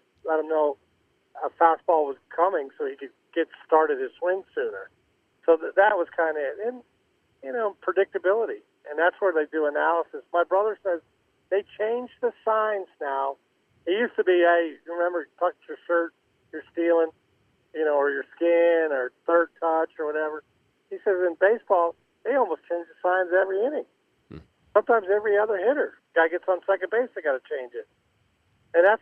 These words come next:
Speaker 1: the thing I was talking about earlier about superintendents, and, uh, you gotta change now. What you may have thought at eight o'clock in the morning, your greens were like, the hell, at twelve o'clock you may go, "Oh, gotta water." The wind came up,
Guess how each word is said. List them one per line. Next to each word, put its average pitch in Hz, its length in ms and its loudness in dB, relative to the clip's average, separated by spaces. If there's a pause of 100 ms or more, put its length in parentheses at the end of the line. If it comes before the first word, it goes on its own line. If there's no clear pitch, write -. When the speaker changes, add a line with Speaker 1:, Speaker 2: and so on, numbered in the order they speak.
(120)
Speaker 1:
the 196 80 -6
thing 196 200 -2
I 180 120 -2
was 165 160 -4
talking 170 160 -2
about 151 160 -6
earlier 160 340 -4
about 139 260 -4 (640)
superintendents, 156 920 -2
and, 139 120 -8
uh, 156 400 -2 (320)
you 180 100 -2
gotta 202 300 6
change 156 320 0 (100)
now. 107 340 -12 (340)
What 190 200 4
you 185 100 -6 (200)
may 202 200 4
have 214 120 2
thought 190 320 2
at 127 100 -6 (100)
eight 180 120 -2
o'clock 190 360 -4
in 180 40 -16
the 165 100 -12
morning, 180 300 -4
your 151 100 -10
greens 170 320 -8
were 175 140 2
like, 185 200 0 (920)
the - 60 -14 (100)
hell, 185 240 4
at - 100 -8
twelve 175 240 2
o'clock 165 340 -2
you 147 100 -18
may 151 120 -4
go, 135 200 -4
"Oh, 233 140 4 (280)
gotta 151 180 0
water." 175 400 0 (600)
The 151 80 -6
wind 180 320 -2
came 139 240 -8
up, 117 200 -8